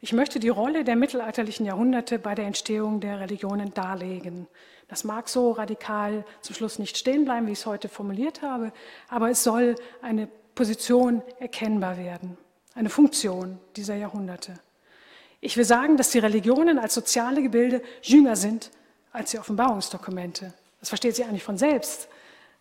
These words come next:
aber ich möchte es trotzdem sagen. Was Religion ist, ist auch keine Frage der Definition, jedenfalls nicht für den Historiker. Für den Historiker ist es eine Frage der historischen Forschung.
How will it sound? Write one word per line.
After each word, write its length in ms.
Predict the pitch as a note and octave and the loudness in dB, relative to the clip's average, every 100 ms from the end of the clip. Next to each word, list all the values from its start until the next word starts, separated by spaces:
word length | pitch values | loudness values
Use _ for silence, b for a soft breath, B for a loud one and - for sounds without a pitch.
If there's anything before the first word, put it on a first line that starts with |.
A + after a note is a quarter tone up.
| - | -14
aber 140 | A3+ | -6
ich 100 | G#3+ F3 | -4 -4
möchte 400 | A3+ A#3+ A3+ A3+ | -6 -4 -4 -6
es 80 | |
trotzdem 380 | - G#3+ - G#3+ | -6 -4 -2 -4
sagen. 440 | G3 G#3+ F3 F3 F3 _ _ _ b b b b b b b b | -4 -6 -8 -10 -14 _ _ _ b b b b b b b b
Was 180 | A3+ - | -2 4
Religion 500 | B3 B3 B3+ D#4+ E4 | 6 6 6 8 6
ist, 300 | C#4+ D#4+ - | 6 2 2
ist 240 | C4 - | -4 -4
auch 180 | B3+ C4 | 0 0
keine 260 | - A#3+ A#3 | 2 0 0
Frage 280 | - G#3+ G#3+ | 0 -2 0
der 100 | G#3 | 0
Definition, 720 | A#3+ C#4 B3 - C4 D4 D4 | 2 2 2 0 0 4 4
jedenfalls 320 | B3 A3 B3+ | 4 0 0
nicht 120 | A#3+ | 0
für 100 | A3 | 0
den 100 | G3 | -2
Historiker. 640 | G3+ - C4+ G3+ - F3+ - _ b b b b b b b _ _ _ _ | -2 0 0 0 -8 -16 -18 _ b b b b b b b _ _ _ _
Für 120 | - | -8
den 60 | F#3+ | -4
Historiker 440 | F#3 B3+ D4+ D4 | 2 4 4 4
ist 80 | C4 | 2
es 100 | C4 | 2
eine 180 | A#3 A3+ | 2 2
Frage 280 | - G#3 G#3+ | 2 2 2
der 80 | |
historischen 460 | G#3 A3+ A#3 G#3+ A#3 | 0 0 0 0 -4
Forschung. 540 | - C4 - G3 F3+ | -4 -8 -6 -8 -10